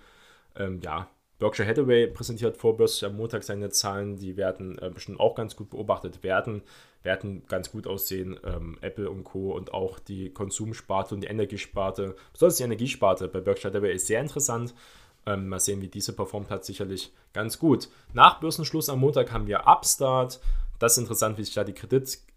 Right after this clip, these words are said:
ähm, Landschaft bewegt, ob Upstart wirklich geschafft hat, mit seinem Algorithmus, ähm, effiziente Kreditvergabe und noch sichere Kreditvergabe zu sichern oder ob sie auf vielen faulen Krediten einfach sitzen bleiben. Novavax ist dabei,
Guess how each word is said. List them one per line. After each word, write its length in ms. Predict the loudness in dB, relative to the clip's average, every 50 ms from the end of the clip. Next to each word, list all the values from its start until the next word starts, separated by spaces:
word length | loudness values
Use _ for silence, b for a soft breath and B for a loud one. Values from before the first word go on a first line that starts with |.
| -8 -4
ähm, 400 | 0 0 2 0 0 -4 -6 -2
Landschaft 560 | 2 2 2 2 2 2 0 0 0 0 -6
bewegt, 500 | -8 -6 -2 2 2 2 2 0 -8 -10 -4
ob 220 | -2 -2 -2 0 0
Upstart 380 | 0 0 2 0 0 2 2
wirklich 260 | 2 0 0 0 -6
geschafft 400 | -6 -6 -2 0 0 0 0 2
hat, 220 | 2 2 2 0 -6
mit 140 | -10 -6 -4
seinem 140 | -4 -4
Algorithmus, 640 | -4 -4 -4 -4 -4 -4 -4 -4 -4 -4 -6 -8 -6 -6
ähm, 300 | -4 -4 -4 -6 -8 b b b b b b b b b
effiziente 720 | -6 -4 -4 -2 0 2 2 6 6 6 6 6 6 4 4
Kreditvergabe 760 | 4 2 2 2 2 2 2 0 4 6 8 8 8 6 4
und 60 | -2 -4
noch 60 | -4
sichere 280 | -4 -2 0 -2 -2
Kreditvergabe 580 | 0 -2 -4 -4 -4 -4 -2 2 2 2 2 0
zu 120 | -4 -4
sichern 340 | -2 0 4 8 8 8 8
oder 320 | 6 0 -2 -2 -2 -2 -2
ob 120 | -4 -4
sie 120 | -2 -2
auf 160 | -2 -2 -4 -4
vielen 320 | -2 -2 0 0 -2 -4
faulen 460 | -10 0 4 6 6 6 4 2 -2
Krediten 360 | -4 -4 -2 -2 -2 0 -2
einfach 220 | -2 -2 -4 -4 -4
sitzen 260 | -4 -4 -2 -2 0
bleiben. 480 | 6 6 6 6 6 2 -2 -4 B B B B B B B 2
Novavax 500 | 4 12 12 12 12 12 10 6 4 0
ist 140 | 2 2
dabei, 500 | 2 4 4 4 4 4 4 2 0 -2